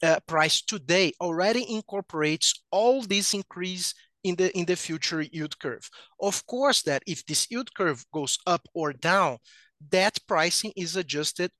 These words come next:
as I said, on a weekly basis. That being said, of course, the, the, the marginal pricing is much higher than the price of the, the, the, the average price that we have today. So as we replace the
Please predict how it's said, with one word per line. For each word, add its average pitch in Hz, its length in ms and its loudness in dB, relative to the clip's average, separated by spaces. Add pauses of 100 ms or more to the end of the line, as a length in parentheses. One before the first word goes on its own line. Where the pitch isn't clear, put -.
(120)
as 160 160 -2
I 175 120 0
said, 170 440 2
on 175 140 -6
a 180 80 -2
weekly 170 420 -2
basis. 135 560 -2 (1040)
That 208 280 4
being 240 240 4
said, 165 540 2 (920)
of 190 240 -2
course, 233 340 2
the, 180 160 2
the, 156 180 -2
the 151 140 -4
marginal 165 480 -2
pricing 160 520 -2
is 165 200 -6
much 175 220 -2
higher 175 360 2 (300)
than 175 160 0
the 190 100 2
price 175 400 0
of 170 140 -6
the, 190 220 -6
the, 160 280 -6 (160)
the, 151 120 -6
the 160 200 4
average 170 440 2
price 165 220 2
that 170 140 -2
we 175 60 -2
have 160 220 -4
today. 156 340 -4
So 160 320 -2
as 269 240 4
we 302 120 -2
replace 185 580 2
the - 100 -10